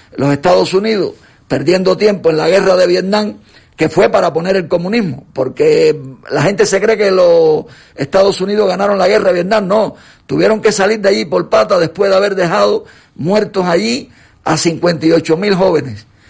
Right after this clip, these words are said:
Tuvieron que salir por pata de Vietnam y le dejaron bien puesto el comunismo a Vietnam, porque el comunismo es el mejor negocio del capitalismo, que es como esto se debe interpretar.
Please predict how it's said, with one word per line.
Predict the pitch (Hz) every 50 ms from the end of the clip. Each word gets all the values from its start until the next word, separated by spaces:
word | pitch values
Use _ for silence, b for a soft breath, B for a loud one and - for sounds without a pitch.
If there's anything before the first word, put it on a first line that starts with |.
| b b b
Tuvieron | - 120 135 160 190 214 214 -
que | 202 190
salir | - 180 180 208 220 -
por | - 180 160 -
pata | - 330 330 - 196 185
de | 180
Vietnam | - 170 175 196 226 233 233 226
y | 214 196
le | 180 175 160
dejaron | 156 151 170 208 226 226 214 190
bien | 185 226 240 226 -
puesto | - 247 240 247 - 202
el | 170 143
comunismo | 185 185 185 190 240 226 208 202 185
a |
Vietnam, | 185 185 185 202 226 233 247 B B B B B B B -
porque | 175 170 170 - 180
el | 170 147 131
comunismo | 175 175 180 202 233 254 220 185 180 170 - - B B B B B B B B -
es | 196 220 220
el | 208 214
mejor | 196 190 180 190 220 220 208
negocio | 202 196 202 226 226 - - 185 170 170
del | 165 156 -
capitalismo, | 147 139 - 156 139 151 160 175 160 120 104 107 - - b b b b b b b
que | - 170 202
es | 202
como | - 202 190 190 208 226
esto | 233 233 - 175
se | 131 127 151
debe | 165 185 196 190
interpretar. | 180 147 143 147 139 123 - 143 - 147 139 -